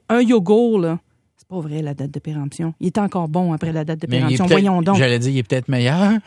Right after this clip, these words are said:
Speaker 1: <laughs> Non. Moi, j'ai mangé dans mon, dans mon, mon, mon chassant, mon, mon, mon opération chassage de benne, là, j'ai mangé des yogourts qui étaient expirés depuis deux mois.
Speaker 2: Ben
Speaker 1: Puis
Speaker 2: là.
Speaker 1: il était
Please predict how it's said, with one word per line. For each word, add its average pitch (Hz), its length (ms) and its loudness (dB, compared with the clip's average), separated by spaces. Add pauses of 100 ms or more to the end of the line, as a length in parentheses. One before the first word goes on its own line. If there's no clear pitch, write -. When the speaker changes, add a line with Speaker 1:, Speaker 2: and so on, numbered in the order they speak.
Speaker 1:
<laughs> 226 540 2
Non. 233 640 4 (280)
Moi, 285 140 6
j'ai 330 100 6
mangé 269 360 4
dans 240 160 4
mon, 240 340 4
dans 240 160 2
mon, 240 240 2
mon, 233 160 2
mon 226 300 2
chassant, 247 480 0
mon, 226 160 2
mon, 220 400 2
mon 208 180 2
opération 247 480 2
chassage 247 600 -2
de 208 100 0
benne, 311 320 0
là, 311 120 0 (440)
j'ai 202 180 -4
mangé 226 340 0
des 240 140 -2
yogourts 226 400 0
qui - 80 -6
étaient 233 180 0
expirés 233 380 -4
depuis 220 280 -2
deux 247 260 2
mois. 233 320 2 (640)
Speaker 2:
Ben 90 100 -10
Speaker 1:
Puis 180 80 -4
Speaker 2:
là. 170 100 -2
Speaker 1:
il 180 60 2
était 190 440 -2